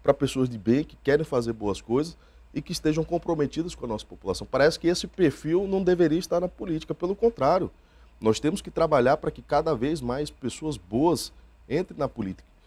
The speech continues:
E eu sofri isso dentro de casa, inclusive. Hoje meus pais não gostam mais nem que eu toque nesse assunto, mas a primeira vez, lá em dois mil e dezesseis,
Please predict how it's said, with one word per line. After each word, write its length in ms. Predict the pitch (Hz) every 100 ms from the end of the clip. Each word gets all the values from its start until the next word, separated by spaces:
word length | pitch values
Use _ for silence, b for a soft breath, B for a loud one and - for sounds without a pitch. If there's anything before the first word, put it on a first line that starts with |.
| _ 110
E 60 |
eu 120 | 151
sofri 720 | 202 202 - 151 175 214 123
isso 200 | 135 - 98 -
dentro 260 | 135 185 -
de 60 |
casa, 300 | - 139 151
inclusive. 560 | 160 147 107 127 - - b b -
Hoje 200 | 131 135
meus 180 | 127 -
pais 240 | 127 127
não 100 | 123
gostam 340 | 110 113 113
mais 200 | 110 101
nem 140 | 104 135
que 80 | 131
eu 60 |
toque 280 | - 107 101
nesse 220 | 95 - 92
assunto, 300 | - 120 - b b b -
mas 160 | 110
a 80 | 123
primeira 400 | 131 123 156 180
vez, 240 | 120 131 117
lá 160 | 139
em 60 | 175
dois 220 | 170 135
mil 220 | 127 135
e 60 | 113
dezesseis, 640 | 107 107 - 113 135 -